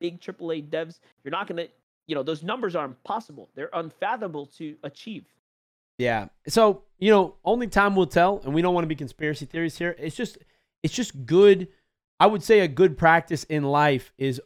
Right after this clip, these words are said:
Speaker 2: is not just knowing what you consume, but who makes what you consume, and just figuring out, are you supporting, I don't think n-, neither of us have problems with big companies. What we, what we don't wanna have is a world where,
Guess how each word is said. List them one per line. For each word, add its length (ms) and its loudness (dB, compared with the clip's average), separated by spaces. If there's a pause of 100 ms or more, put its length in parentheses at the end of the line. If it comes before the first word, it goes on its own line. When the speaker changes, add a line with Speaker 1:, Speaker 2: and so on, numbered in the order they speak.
Speaker 2:
is 240 -6
not 300 -2
just 240 -4
knowing 340 -4
what 160 0
you 140 -4
consume, 640 -8
but 140 -10
who 160 -8
makes 280 -4
what 120 -10
you 100 -8
consume, 580 -14
and 140 -10
just 180 -10
figuring 360 -4
out, 240 -4
are 120 0
you 160 -4
supporting, 680 -6 (420)
I 100 4
don't 160 2
think 300 -2
n-, 160 -8
neither 340 -2
of 120 0
us 100 -4
have 160 -2
problems 300 -2
with 100 -12
big 160 -8
companies. 560 -12
What 180 -8
we, 120 -6
what 220 -4
we 100 -4
don't 240 0
wanna 240 -2
have 260 0
is 160 -6
a 80 -4
world 380 0
where, 400 -2